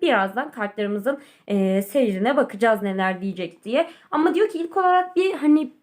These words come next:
bir umutlu bakmayı dene öncelikle her şeye. Ondan sonrasında bir şeyleri zaten fark edeceksin. Bunun yanı sıra şu anda ilişkisi olanlar sizler için diyor ki ilişkinizin geleceğiyle alakalı çok fazla gereksiz korkulara sahipsiniz.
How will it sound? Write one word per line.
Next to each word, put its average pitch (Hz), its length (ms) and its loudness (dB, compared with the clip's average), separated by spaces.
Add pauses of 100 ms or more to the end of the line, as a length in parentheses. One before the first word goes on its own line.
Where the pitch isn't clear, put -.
bir 403 60 -6
umutlu 370 480 2
bakmayı 214 520 -2
dene 180 240 0
öncelikle 180 560 -4
her 170 260 -2
şeye. - 340 -6 (260)
Ondan 370 300 4
sonrasında 311 580 -4
bir 302 40 -12
şeyleri 285 360 -4
zaten 302 340 -4
fark 226 400 -4
edeceksin. 196 600 -6 (340)
Bunun 339 240 2
yanı 349 180 0
sıra 294 220 -2
şu 320 180 -2
anda 285 220 2
ilişkisi 285 460 -10
olanlar 226 560 2 (260)
sizler 311 380 -2
için 285 360 -4
diyor 339 160 -2
ki 277 100 -8
ilişkinizin 247 760 -2
geleceğiyle 233 600 2
alakalı 185 720 0 (220)
çok 381 180 -6
fazla 240 300 0
gereksiz 214 600 0
korkulara 202 600 0
sahipsiniz. 185 800 -4